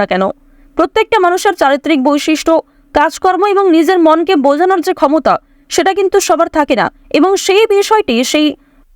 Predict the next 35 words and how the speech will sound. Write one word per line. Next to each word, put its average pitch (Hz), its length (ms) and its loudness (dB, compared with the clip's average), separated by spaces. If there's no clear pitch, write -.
নিজেকে 370 480 2
নিয়ন্ত্রণ 359 400 2
করার 330 220 2
এবং 349 220 0
নিজের 320 300 2
ভালো 294 300 0
বন্ধু 311 320 2
হওয়ার 392 240 2
যে 392 140 -2
বিষয়টি, 330 440 0
এটি 320 180 0
কিন্তু 381 320 0
যার 311 240 2
মধ্যে 320 240 -2
থাকে, 285 320 -2
সেই 381 240 0
কিন্তু 415 240 0
জীবনে 359 280 0
এগিয়ে 277 220 0
যেতে 285 200 0
পারবে 233 380 -2
এবং 277 140 0
আজকের 392 280 -4
দিনটা 370 260 2
অবশ্যই 311 520 0
তাদের 285 260 0
জন্য 359 200 0
মনোনীতভাবে 285 640 2
কাটবে। 180 340 -2
এবার 349 320 0
আরও 381 180 0
একটি 466 180 -4
বিষয় 453 220 2
জানিয়ে 339 280 0
রাখি, 381 200 -2